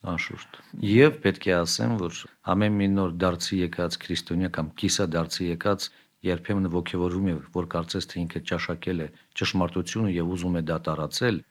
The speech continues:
նախ քրիստոնյան պետք է մի քիչ ավելի խոնարհ լինի։ Մարդ չպետք է այդքան հպարտ լինի, որ ինքը իրեն վերապահի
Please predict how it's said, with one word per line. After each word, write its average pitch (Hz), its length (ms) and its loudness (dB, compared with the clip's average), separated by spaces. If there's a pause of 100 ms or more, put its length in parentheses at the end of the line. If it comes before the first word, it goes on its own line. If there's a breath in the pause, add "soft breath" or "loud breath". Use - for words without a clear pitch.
(180)
նախ 110 220 -2
քրիստոնյան 90 500 -6
պետք - 240 -10
է 92 80 -2 (160)
մի 82 160 -6
քիչ - 220 -8
ավելի 78 340 -6
խոնարհ 71 400 -8
լինի։ 58 180 -14 (760)
Մարդ 90 260 -2
չպետք - 240 -2
է 87 80 0
այդքան 82 320 -4
հպարտ 113 400 0
լինի, 85 180 -2
որ 85 160 0
ինքը 98 240 -2
իրեն 92 280 -2
վերապահի 82 680 -2